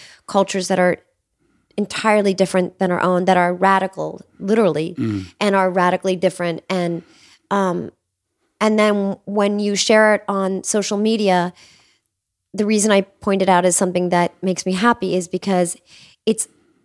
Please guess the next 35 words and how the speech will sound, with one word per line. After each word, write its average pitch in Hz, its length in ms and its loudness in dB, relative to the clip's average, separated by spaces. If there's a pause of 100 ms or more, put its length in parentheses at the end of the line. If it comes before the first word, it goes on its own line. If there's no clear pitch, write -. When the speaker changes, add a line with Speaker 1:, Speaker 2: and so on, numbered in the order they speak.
(400)
Speaker 1:
almost 220 560 0
singularly 208 840 2
the 202 120 2
one 214 280 2
thing 208 340 -2
that 190 120 2
I 185 60 2
can 190 160 -4
talk 196 240 -2
about 180 340 0
on 185 120 -4
Instagram 185 540 -2
that 180 140 -2
is 180 140 -2
not 175 240 -2
controversial. 160 600 -2
Speaker 2:
Mm. 143 420 4 (220)
Speaker 1:
People 240 360 2
love 214 420 2
to 220 100 -4
share 180 500 2
Speaker 2:
Yeah. 190 320 -6
Speaker 1:
titles 196 480 2
and 190 120 -6
talk 202 160 0
Speaker 2:
That's 196 120 2
Speaker 1:
about 190 80 4
Speaker 2:
great. 208 100 0
Speaker 1:
books 196 360 0
and 190 160 -4
how 208 140 -2
books 202 320 -2
have, 185 220 -2 (680)
you 202 100 0
know, 170 160 2